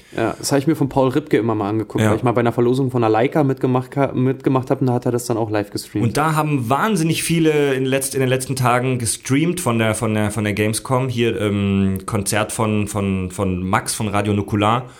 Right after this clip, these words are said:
Speaker 2: Und, ähm, Star Trek Online wurde re-, released, dass es das jetzt auf der P S vier bald geben soll.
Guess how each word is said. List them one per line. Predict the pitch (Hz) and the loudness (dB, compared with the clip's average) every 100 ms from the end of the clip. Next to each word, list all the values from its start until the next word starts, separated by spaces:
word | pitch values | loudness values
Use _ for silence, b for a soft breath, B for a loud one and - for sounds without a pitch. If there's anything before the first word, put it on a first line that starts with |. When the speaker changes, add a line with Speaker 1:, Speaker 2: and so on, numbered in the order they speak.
| B B B B _ | B B B B _
Speaker 2:
Und, | - 110 107 107 104 101 - - - - - | -2 2 4 4 2 -2 -4 -4 -6 -8 -4
ähm, | 101 98 95 | 0 2 0
Star | 92 110 | 0 -2
Trek | 107 110 104 | -2 -2 0
Online | 120 131 113 113 113 110 98 | 2 2 4 4 2 0 0
wurde | 107 110 | 0 2
re-, | 104 107 110 104 | 2 2 2 2
released, | 120 131 156 160 - | 4 6 4 4 0
dass | 117 | -2
es | 123 | -2
das | 117 120 | -2 -2
jetzt | - | -4
auf | 107 | -2
der | 117 | -2
P | - | 0
S | 110 - | -2 0
vier | 135 | 0
bald | 135 123 123 | 2 0 0
geben | 131 127 | 0 0
soll. | 113 117 113 | 2 2 0